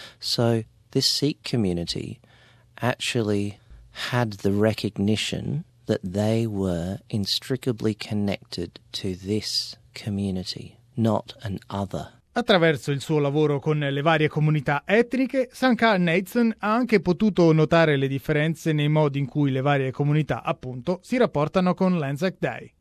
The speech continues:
Speaker 1: In the Sikh culture, it's very serious. There's a very serious tone because they've got the warrior saint tradition, but at the same time there's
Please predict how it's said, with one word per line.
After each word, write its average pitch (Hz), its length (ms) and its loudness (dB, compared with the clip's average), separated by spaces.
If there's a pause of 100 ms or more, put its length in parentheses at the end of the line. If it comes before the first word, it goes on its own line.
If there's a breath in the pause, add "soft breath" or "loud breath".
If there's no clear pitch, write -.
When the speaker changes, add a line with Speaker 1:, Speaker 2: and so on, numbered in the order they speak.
(100)
Speaker 1:
In 110 180 2
the 101 60 4
Sikh - 580 -4
culture, - 680 -2 (580 loud breath)
it's - 200 -10
very 208 240 -2
serious. 107 500 0
There's 101 140 -2
a 127 60 0
very 156 220 -4
serious 107 420 -2
tone 98 320 -2
because 95 220 -6
they've 92 100 -6
got 101 160 -6
the 98 80 -8
warrior 101 480 -2
saint 104 720 -4 (160)
tradition, 104 640 -6 (480 loud breath)
but - 100 -10
at - 80 -10
the - 60 -12
same 151 320 -2
time 127 300 0
there's 107 220 -2